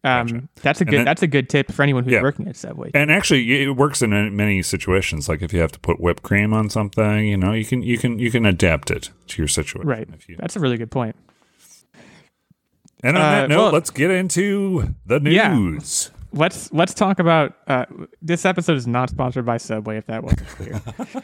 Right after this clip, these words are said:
Speaker 1: Uh, let's talk about Twisted Metal. So Anthony Mackie's my, my guy.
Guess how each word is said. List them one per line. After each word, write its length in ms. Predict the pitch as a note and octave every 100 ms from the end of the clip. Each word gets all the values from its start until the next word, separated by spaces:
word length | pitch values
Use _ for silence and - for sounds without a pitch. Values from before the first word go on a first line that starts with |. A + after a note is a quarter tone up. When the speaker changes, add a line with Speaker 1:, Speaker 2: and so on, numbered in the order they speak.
| -
Speaker 1:
Uh, 360 | C#3 C#3 B2+ B2+
let's 300 | - D3 C4 -
talk 220 | D4+ C#4+
about 380 | A#3 G#3 - -
Twisted 460 | - D#3+ - C3+
Metal. 500 | A2+ G#2+ G#2+ - - _
So 540 | - E3+ D3+ C#3 C3+ _ _ _ -
Anthony 300 | A3 B3 F#3+
Mackie's 360 | E3+ E3+ D3+
my, 140 | C3+ C3
my 200 | C#3+ B2+
guy. 320 | A2+ - -